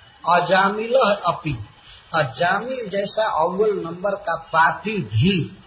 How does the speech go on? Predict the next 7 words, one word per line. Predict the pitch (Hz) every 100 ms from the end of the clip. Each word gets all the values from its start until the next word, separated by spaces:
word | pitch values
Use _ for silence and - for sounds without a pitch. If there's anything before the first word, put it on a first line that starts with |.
| - - - - 180
<laughs> |
देखिए | 175 170 -
भाषा, | 117 123 180 180 147 -
अजामिल | 170 165 175 185 196 233
अपी | 269 196 180 - - - - - - - -
म्रियमाण | 156 190 233 233 214 214 226 269 254 196
अपी, | 185 - 165 180 -